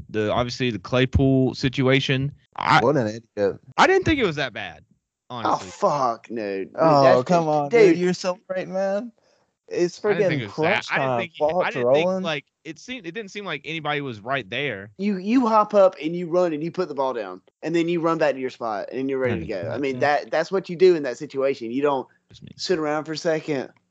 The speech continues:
Speaker 3: "Oh, yeah, I just got a first down on a four-yard slant route. Yeah, look at me." And, dude, and what really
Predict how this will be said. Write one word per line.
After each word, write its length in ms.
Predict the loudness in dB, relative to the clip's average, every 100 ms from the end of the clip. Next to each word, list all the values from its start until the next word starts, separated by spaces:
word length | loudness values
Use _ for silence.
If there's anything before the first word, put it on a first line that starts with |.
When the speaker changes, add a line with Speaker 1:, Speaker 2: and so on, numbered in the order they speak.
| _ _ 2
Speaker 3:
"Oh, 120 | 4
yeah, 240 | 6 6 4
I 40 |
just 100 | 0
got 120 | -2
a 40 | -2
first 280 | -2 0
down 200 | 0 0
on 120 | -2 -8
a 40 | -4
four-yard 480 | -2 0 0 0 -4
slant 420 | -8 -6 -6 -4
route. 340 | -2 -2 -2
Yeah, 200 | 0 -2
look 260 | -2 -4 -4
at 100 | -4
me." 400 | -2 -2 -2 -6 _ -6
And, 160 | -2 2
dude, 180 | 2 2
and 240 | 0 2
what 180 | 2 2
really 460 | 0 -2 -2 -2